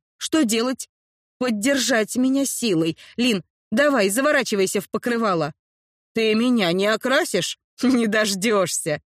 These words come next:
Такие мелкие ухищрения девушки освоили ещё на первом курсе. Если ткань или шерсть окрашена, оттенок всегда можно поменять, приглушить,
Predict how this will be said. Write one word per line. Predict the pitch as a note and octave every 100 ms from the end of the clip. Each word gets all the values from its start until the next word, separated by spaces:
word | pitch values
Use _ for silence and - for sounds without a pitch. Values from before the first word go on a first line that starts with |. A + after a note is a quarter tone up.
| _ _ _ _ _ _
Такие | E4+ - G#4+ F#4+
мелкие | D#4 E4+ D4+ C#4
ухищрения | C4 - B3+ C#4+ D4 E4 D#4 C#4
девушки | A3+ D#4+ D#4 - C4
освоили | B3 - A3+ C#4+ C4+ B3
ещё | A#3+ - C#4+
на | B3
первом | A#3+ B3 A#3+ A#3
курсе. | - C4 - - A#2+ - _ _ _ _ _
Если | - G#3 F4 C#4+ D4+
ткань | - - A3 B3 C#4
или | C4+ G#3+
шерсть | G3+ A#3+ A#3 A3 G3+
окрашена, | F3+ A3 C#4 B3+ F#3 D#3+ D#3 - _ _
оттенок | B3 C#4+ _ F#4 E4+ E4
всегда | - D4 A#3+ D#4
можно | D#4 D4+ C4+ C4
поменять, | C#4 D4 C#4 E3+ - - _ _
приглушить, | G4+ G4 B3 G#3+ - A3+ D4 C#4 -